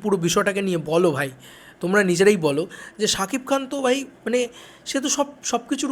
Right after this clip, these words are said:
ঊর্ধ্বে। আমি তো চোখের সামনে বক্স অফিসটা রিপোর্টটা দেখতে পাচ্ছি, অনেকেই বলছে কীভাবে বক্স অফিস, আরে ভাই এটা মাল্টিপ্লেক্স কালেকশন, বিএমআর দিয়েছে, তোরাও যা, তোরাও গিয়ে দেখ, দেখতে পাবি। অদ্ভুত কথা, মানে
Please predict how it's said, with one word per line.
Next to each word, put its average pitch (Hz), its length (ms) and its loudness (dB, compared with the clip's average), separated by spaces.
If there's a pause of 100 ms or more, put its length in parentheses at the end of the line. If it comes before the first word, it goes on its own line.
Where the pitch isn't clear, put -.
ঊর্ধ্বে। 185 280 0 (460)
আমি 277 160 -2
তো 294 60 2 (100)
চোখের 262 240 0
সামনে 262 240 -2
বক্স 202 180 -2
অফিসটা 240 260 -4 (100)
রিপোর্টটা 208 400 0
দেখতে 170 180 -2
পাচ্ছি, 151 240 0
অনেকেই 165 240 -6
বলছে 160 200 -6
কীভাবে 156 280 -2
বক্স 143 160 -8
অফিস, 151 220 -6 (280)
আরে 226 120 0
ভাই 233 160 10
এটা 247 100 6 (100)
মাল্টিপ্লেক্স 196 600 4
কালেকশন, 147 300 -2 (100)
বিএমআর 185 400 2
দিয়েছে, 139 280 -4
তোরাও 170 240 6 (100)
যা, 190 60 10 (120)
তোরাও 170 280 0
গিয়ে 175 200 0
দেখ, 196 100 0 (180)
দেখতে - 240 -10
পাবি। 131 180 -6 (680)
অদ্ভুত 180 380 6 (100)
কথা, 135 180 -6 (440)
মানে 277 140 -4